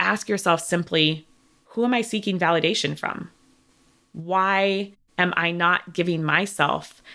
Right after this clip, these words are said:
that power and confidence to trust that I have everything it takes to be successful at whatever it is that I decide to do?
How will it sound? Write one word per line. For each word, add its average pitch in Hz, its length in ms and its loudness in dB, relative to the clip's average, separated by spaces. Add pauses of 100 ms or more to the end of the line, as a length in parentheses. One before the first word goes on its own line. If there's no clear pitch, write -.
(180)
that - 220 0
power 165 400 2
and 151 220 -6
confidence 147 560 0
to - 240 -6
trust - 760 0 (380)
that 170 160 -2
I 175 200 4
have 180 300 0
everything 196 440 2
it - 160 -4
takes 175 240 0
to - 100 -4
be 160 100 -2
successful 151 720 -2
at 156 180 2
whatever 185 580 0
it 160 80 2
is 165 220 2
that 151 100 0
I 143 100 2
decide 143 380 -2
to - 100 -12
do? 170 300 0